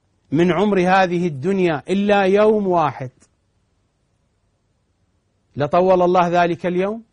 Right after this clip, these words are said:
حتى يخرج الإمام صلوات الله عليه. الرواية هنا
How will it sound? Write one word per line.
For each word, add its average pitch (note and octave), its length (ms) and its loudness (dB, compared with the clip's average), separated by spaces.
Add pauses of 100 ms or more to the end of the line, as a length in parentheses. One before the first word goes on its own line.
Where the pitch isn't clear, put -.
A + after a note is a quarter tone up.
(1800)
حتى D3+ 600 -4
يخرج D3 340 -8
الإمام D3 320 -6
صلوات D3+ 480 -4
الله C#3 320 -4
عليه. C3+ 240 -10 (800)
الرواية E3+ 380 2
هنا F#3 380 -2